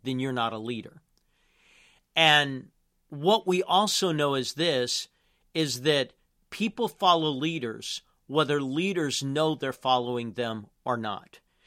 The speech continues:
And in this case, the Levite knew just by custom and culture that the priest had preceded him. And because of that,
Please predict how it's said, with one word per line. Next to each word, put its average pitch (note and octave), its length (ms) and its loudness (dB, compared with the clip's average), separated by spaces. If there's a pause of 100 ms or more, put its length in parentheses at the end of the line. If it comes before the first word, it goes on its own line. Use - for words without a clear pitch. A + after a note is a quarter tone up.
(200)
And D#3 140 2
in D3+ 140 2
this G3 260 4
case, C#3 440 -2
the C#3+ 160 -2
Levite C#3 800 2 (120)
knew C3 600 4
just - 340 -6
by C3 160 2
custom F3 540 -4
and C#3+ 160 -4
culture C#3 520 -2 (440)
that C#3+ 200 0
the D3 80 0
priest F3+ 600 -4
had C#3 220 -6
preceded B2 600 -6
him. G#2+ 200 -18 (840)
And D#3+ 160 4
because G3 560 0
of C#3 200 2
that, B2 380 2